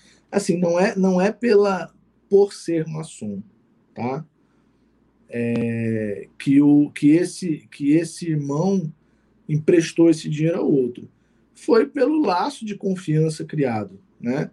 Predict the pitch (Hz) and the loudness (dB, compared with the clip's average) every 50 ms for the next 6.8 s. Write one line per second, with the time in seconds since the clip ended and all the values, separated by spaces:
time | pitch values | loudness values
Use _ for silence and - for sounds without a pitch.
0 | _ _ _ _ _ _ _ _ - 131 131 127 143 143 147 160 160 170 160 156 | _ _ _ _ _ _ _ _ -8 -8 -6 -4 -4 -4 -2 0 0 0 0 0
1 | - 151 151 147 - 151 147 - 147 - - 123 117 117 117 - 113 113 131 180 | 0 0 2 2 0 -2 -2 -2 -4 -6 -8 -10 -10 -10 -10 -8 -6 -2 0 2
2 | 208 185 156 151 156 165 170 165 160 156 143 135 127 131 123 120 - _ _ _ | 4 4 6 6 6 6 6 6 6 4 4 2 0 -4 -8 -8 -10 _ _ _
3 | _ _ - - - - 113 110 117 143 160 156 147 120 101 110 - _ _ - | _ _ -20 -16 -10 -8 -2 2 4 6 6 6 4 2 -2 -8 -20 _ _ -20
4 | - _ _ _ - - 123 117 117 120 113 - 143 139 139 127 127 123 - - | -20 _ _ _ -14 -12 -10 -8 -6 -6 -4 -2 -2 -2 0 0 0 0 -2 -6
5 | 120 - - 117 107 110 - - 180 196 208 185 165 170 185 190 180 180 165 156 | -16 -14 -10 -8 -8 -6 -2 0 2 2 4 4 4 4 4 4 4 4 2 2
6 | 147 135 127 123 123 123 - - 135 135 147 156 156 156 151 | 0 -2 -4 -6 -8 -8 -6 -4 -2 0 0 2 0 0 -4